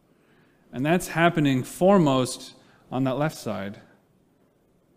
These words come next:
So this Tree of Life we could put as a map, and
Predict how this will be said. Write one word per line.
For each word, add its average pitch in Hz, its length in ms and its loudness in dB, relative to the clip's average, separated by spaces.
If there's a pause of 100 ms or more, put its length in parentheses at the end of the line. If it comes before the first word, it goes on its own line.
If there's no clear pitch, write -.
(3250)
So 151 240 2
this - 480 2
Tree 202 200 6
of 160 140 8
Life 156 540 6
we 147 160 0
could 135 180 -6
put 160 240 0
as 127 300 -4
a 123 40 -2
map, 127 520 0 (3000)
and 120 600 -2